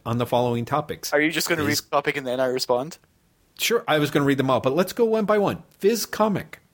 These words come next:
Speaker 2: Uh, I didn't even really read Viz Comic that much when I was
Speaker 1: Really?
Speaker 2: Yeah,
Speaker 1: Huh.
Speaker 2: I, I read it sometimes, but I was never
Speaker 1: Mm-hmm.
Speaker 2: massively into it.
Speaker 1: Interesting.
Speaker 2: Uh, it's kind of awesome that it is what it is, if that makes sense.
Speaker 1: Right.
Speaker 2: Viz Comics
Speaker 1: Mm-hmm.
Speaker 2: sort of exists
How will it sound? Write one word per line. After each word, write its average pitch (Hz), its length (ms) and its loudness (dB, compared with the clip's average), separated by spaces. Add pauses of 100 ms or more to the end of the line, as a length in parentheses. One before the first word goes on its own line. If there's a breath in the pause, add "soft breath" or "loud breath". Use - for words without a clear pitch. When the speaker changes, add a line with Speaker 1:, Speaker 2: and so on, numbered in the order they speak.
(460 soft breath)
Speaker 2:
Uh, 131 560 4
I 233 260 -2
didn't - 280 -10
even 127 260 -12
really 127 300 -10
read 202 300 -10
Viz 175 220 -6
Comic 117 360 -4
that - 160 0
much 113 240 -4
when - 100 -8
I 110 80 -6
was - 100 -2
Speaker 1:
Really? 339 460 2 (220 loud breath)
Speaker 2:
Yeah, 339 340 0 (160)
Speaker 1:
Huh. 208 200 2
Speaker 2:
I, 185 80 4
I - 20 4
read 269 240 0
it 233 100 -4
sometimes, 330 600 -2
but - 140 -4
I 190 100 2
was 269 180 -4
never 208 320 2
Speaker 1:
Mm-hmm. 190 240 -6
Speaker 2:
massively 170 400 0
into 247 400 2
it. - 120 -6 (680 loud breath)
Speaker 1:
Interesting. 165 360 0
Speaker 2:
Uh, 156 300 2
it's - 200 -2
kind 262 180 -2
of 320 160 -2
awesome 170 600 -2
that 143 120 0
it 147 140 0
is 147 220 -2
what 135 120 2
it 120 100 0
is, - 480 -2
if 135 120 -4
that 123 180 2
makes 113 160 -4
sense. 107 200 0
Speaker 1:
Right. 95 100 -4
Speaker 2:
Viz 160 140 0
Comics 196 400 0
Speaker 1:
Mm-hmm. 143 360 -6
Speaker 2:
sort 175 320 0
of 165 60 -8
exists 139 560 -2